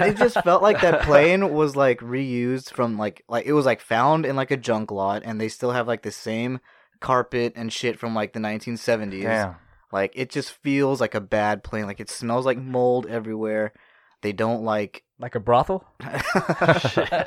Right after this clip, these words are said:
Speaker 4: <laughs> Bringing it back, dude.
Speaker 1: But yeah,
Speaker 3: <clears throat>
Speaker 1: man, uh, I was not a fan of that flight. Um, hotel, I mean, not the hotel, the airport over there was scary.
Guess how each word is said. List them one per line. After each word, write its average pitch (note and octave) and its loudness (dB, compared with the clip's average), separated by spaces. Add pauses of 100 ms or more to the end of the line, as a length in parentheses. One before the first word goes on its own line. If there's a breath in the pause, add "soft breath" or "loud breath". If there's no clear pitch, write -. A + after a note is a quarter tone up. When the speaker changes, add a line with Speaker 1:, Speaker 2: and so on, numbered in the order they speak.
(220)
Speaker 4:
<laughs> - -12
Bringing A#2 -4
it A2+ -6
back, A2+ -4
dude. G#2+ -14 (1200 loud breath)
Speaker 1:
But A#2+ 0
yeah, A#2 4
Speaker 3:
<clears throat> - -2
Speaker 1:
man, F#2+ -6
uh, G2+ -2 (180)
I C#3 -16
was F3+ -6
not F3 -2
a E3 -10
fan C#3+ -10
of C#3 -10
that C3 -10
flight. A2+ -6 (340)
Um, G#2+ -12 (160)
hotel, A#2+ -2
I A#2 -12
mean, A#2 -6
not G#2 -8
the - -12
hotel, G2 -10
the F#2+ -10
airport A#2 -4
over C3 -6
there B2+ -4
was A#2+ -8
scary. A2+ -6